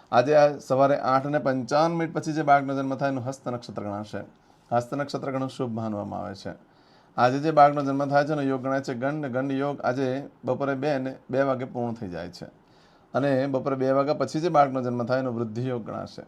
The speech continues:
આજે જે બાળકનો જન્મ થાય છે એનું કરણ ગણાય છે કૌલવ. આ કૌલવ કરણ આજે બપોરે બે ને ચોત્રીસ મિનિટે પૂર્ણ થઈ જાય અને ત્યાર પછી જે બાળકનો જન્મ થાય એનું તેતિલ કરણ ગણાશે. આજે જે બાળકનો જન્મ થાય છે એની રાશિ ગણાય છે કન્યા.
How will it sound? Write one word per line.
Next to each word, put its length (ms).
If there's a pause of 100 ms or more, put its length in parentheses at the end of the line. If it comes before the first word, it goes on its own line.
(580)
આજે 160
જે 120
બાળકનો 320
જન્મ 220
થાય 180
છે 80
એનું 180
કરણ 220
ગણાય 200
છે 120
કૌલવ. 500
આ 100
કૌલવ 340
કરણ 200
આજે 140
બપોરે 300
બે 160
ને 120
ચોત્રીસ 420
મિનિટે 220
પૂર્ણ 140
થઈ 140
જાય 240 (540)
અને 160
ત્યાર 180
પછી 220
જે 80
બાળકનો 300
જન્મ 200
થાય 120
એનું 140
તેતિલ 300
કરણ 240
ગણાશે. 400 (640)
આજે 200
જે 100
બાળકનો 300
જન્મ 240
થાય 220
છે 200
એની 240
રાશિ 340
ગણાય 260
છે 160 (800)
કન્યા. 340